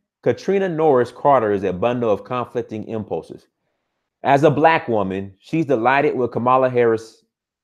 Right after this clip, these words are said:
presidential bid. As a liberal activist, she's thrilled with the Le-, Elizabeth Warren's groaning board of progressive policy proposals. But as someone consumed with defeating President Trump,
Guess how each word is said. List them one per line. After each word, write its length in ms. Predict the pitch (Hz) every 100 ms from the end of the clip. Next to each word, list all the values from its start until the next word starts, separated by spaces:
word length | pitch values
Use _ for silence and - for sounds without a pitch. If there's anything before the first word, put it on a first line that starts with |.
| _ _ _ _
presidential 540 | 143 131 120 123 120
bid. 460 | 98 117 98 87 87 - _ _ _ _ -
As 200 | 110 104
a 40 |
liberal 460 | 104 143 156 151 -
activist, 520 | 147 147 - 95 98
she's 220 | 107 113
thrilled 340 | - 123 135 123
with 140 | 104
the 100 | 107
Le-, 260 | 101 120 123
Elizabeth 460 | 113 131 123 131
Warren's 440 | 120 120 117 113 95
groaning 560 | 98 113 120 113 95 - _ _ _ _ -
board 400 | 98 117 117 104
of 100 | -
progressive 560 | 104 92 110 113 104
policy 380 | - 110 107 98
proposals. 580 | - 82 87 82 87 _ _ _ _ _ _ _ _
But 120 | 104
as 220 | 101 104
someone 680 | - 151 160 170 160 160 156
consumed 520 | 143 107 - 139 127
with 140 | 113 95
defeating 380 | 101 - 123 117
President 400 | 123 113 101 92
Trump, 320 | 113 95